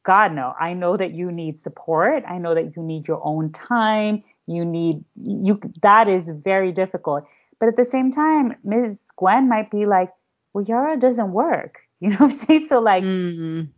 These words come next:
Speaker 1: why would I be there every day taking care of the kid when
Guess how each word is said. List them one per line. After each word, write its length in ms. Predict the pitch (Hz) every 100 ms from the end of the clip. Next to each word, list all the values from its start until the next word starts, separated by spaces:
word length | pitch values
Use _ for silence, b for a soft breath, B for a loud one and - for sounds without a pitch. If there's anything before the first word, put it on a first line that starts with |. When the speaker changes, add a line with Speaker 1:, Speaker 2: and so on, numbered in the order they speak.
| -
Speaker 1:
why 200 | 196 240
would 140 | 277
I 140 | 240 233
be 140 | 247
there 280 | 220 208 -
every 360 | 196 202 208
day 640 | 175 190 220 196 165 156 170 _ _ _ _ _ _
taking 360 | - 226 220 220
care 220 | - 214
of 80 | 180
the 80 | 190
kid 380 | - 226 196
when 480 | 170 180 180 180 185